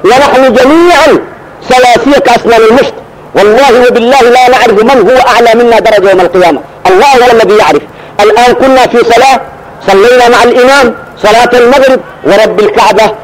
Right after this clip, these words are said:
لا أحد منا يعرف مصير تلك الصلاة، هل تقبلها الله، هم رداها، هم تقبل منها شيء، أم لم يتقبل؟ ذلك علم الله وحده لا شريك له.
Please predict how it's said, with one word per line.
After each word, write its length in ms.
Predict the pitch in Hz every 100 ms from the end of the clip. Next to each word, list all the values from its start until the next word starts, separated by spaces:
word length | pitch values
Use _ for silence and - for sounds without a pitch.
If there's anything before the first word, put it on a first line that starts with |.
| -
لا 180 | 160 220
أحد 400 | 240 233 233 214
منا 340 | 220 254 240 233
يعرف 440 | 226 247 226 214 - - -
مصير 380 | 214 220 269 226
تلك 360 | 262 - 226
الصلاة، 320 | - 226 240 226 - -
هل 200 | 277 -
تقبلها 520 | 226 220 233 240 220
الله، 240 | 220 247 233 - -
هم 200 | 240 247
رداها، 560 | 240 175 240 247 240 247 -
هم 120 | - 247
تقبل 400 | 226 240 208 240
منها 280 | 247 233
شيء، 240 | 233 254 247 - 208
أم 60 | 226
لم 180 | 247
يتقبل؟ 560 | 240 233 233 202 208 180
ذلك 260 | 226 220 -
علم 280 | 180 180 175
الله 380 | 175 214 156 180
وحده 400 | 226 160 151 156
لا 120 | 170
شريك 240 | 143 139 135
له. 140 | 113